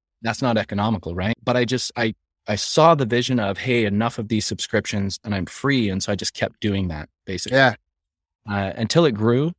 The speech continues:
Speaker 1: And then once it grew, I was, you know,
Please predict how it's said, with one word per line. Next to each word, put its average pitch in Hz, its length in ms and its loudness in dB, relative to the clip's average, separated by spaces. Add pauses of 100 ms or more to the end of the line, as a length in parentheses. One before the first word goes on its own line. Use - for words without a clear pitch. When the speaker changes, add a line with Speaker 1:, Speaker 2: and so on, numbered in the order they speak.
(100)
Speaker 1:
And 113 180 4
then 113 240 4
once 113 180 0
it - 180 -8
grew, 139 400 4
I 113 180 0
was, 107 480 -4 (840)
you - 140 0
know, 143 380 4